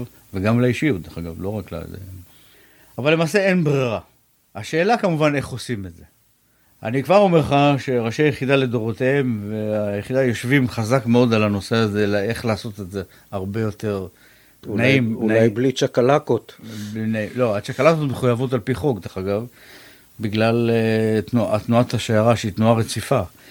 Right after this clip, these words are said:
Speaker 2: כן.
Speaker 1: התנועה רציפה, מבחינת החוק, אתה חייב צ'קלקות וסירנות, אחרת אתה עובר על החוק.
Speaker 2: כן.
Speaker 1: למצוא את דרך הזהב קשה מאוד, וזה לפעמים בלתי אפשרי.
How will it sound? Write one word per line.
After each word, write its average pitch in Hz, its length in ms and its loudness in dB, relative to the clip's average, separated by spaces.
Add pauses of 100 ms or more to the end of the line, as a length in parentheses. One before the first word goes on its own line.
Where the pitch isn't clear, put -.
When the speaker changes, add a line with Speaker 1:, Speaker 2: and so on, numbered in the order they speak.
Speaker 2:
כן. 107 220 -2
Speaker 1:
התנועה 110 220 2
רציפה, 123 680 4
מבחינת 107 400 -4
החוק, 135 240 -2
אתה 107 140 -6
חייב 120 260 2
צ'קלקות 123 520 0
וסירנות, 120 540 -2
אחרת 120 320 -6
אתה 117 140 0
עובר 120 220 0
על 123 80 4
החוק. 120 300 0 (260)
Speaker 2:
כן. 110 200 2 (1400)
Speaker 1:
למצוא 131 320 2
את 147 80 0
דרך 151 260 2
הזהב 135 540 4 (600)
קשה 117 280 -4
מאוד, 127 360 0 (880)
וזה 113 640 0 (580)
לפעמים 143 480 2
בלתי 135 300 2
אפשרי. 110 400 -6